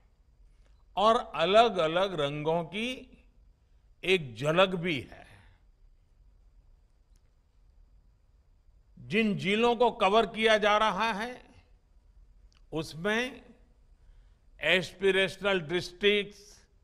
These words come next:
एस्पिरेशनल ब्लॉक्स, उनको भी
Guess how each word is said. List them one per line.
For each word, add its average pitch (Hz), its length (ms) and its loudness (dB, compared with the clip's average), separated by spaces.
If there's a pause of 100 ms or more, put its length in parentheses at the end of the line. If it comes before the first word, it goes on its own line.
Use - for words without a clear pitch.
(1000)
एस्पिरेशनल 180 800 -2
ब्लॉक्स, 175 1000 2 (1080)
उनको 202 520 0
भी 180 560 0